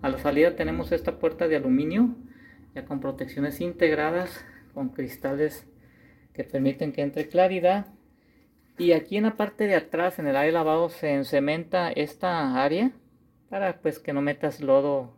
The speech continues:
al interior de la casa. Su pileta es de granito. Ya dejan preparaciones, dos llaves para una lavadora automática, agua fría, agua caliente.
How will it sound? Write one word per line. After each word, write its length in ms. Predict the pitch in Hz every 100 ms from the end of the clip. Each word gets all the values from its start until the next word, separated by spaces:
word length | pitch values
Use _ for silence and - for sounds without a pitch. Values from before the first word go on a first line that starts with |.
| _ 139
al 160 | 123
interior 420 | 120 120 117 123
de 140 | 131 135
la 200 | 127 117
casa. 400 | 135 156 151 220 - - - - _
Su 200 | 151 -
pileta 420 | 135 143 147 156
es 140 | 151
de 360 | 160 151 131 120 - _
granito. 640 | - 131 127 139 156 214 240 - - - - - _ _ _
Ya 120 | 143
dejan 280 | 147 156 165
preparaciones, 720 | 160 147 135 131 - 156 160 139
dos 200 | 160 156
llaves 360 | 151 165 170
para 180 | 147 131
una 140 | 143
lavadora 360 | 151 135 131 143
automática, 640 | 147 139 135 143 - -
agua 200 | 143 139
fría, 400 | 135 160 156 170 -
agua 300 | 139 139 -
caliente. 560 | 135 147 156 156 226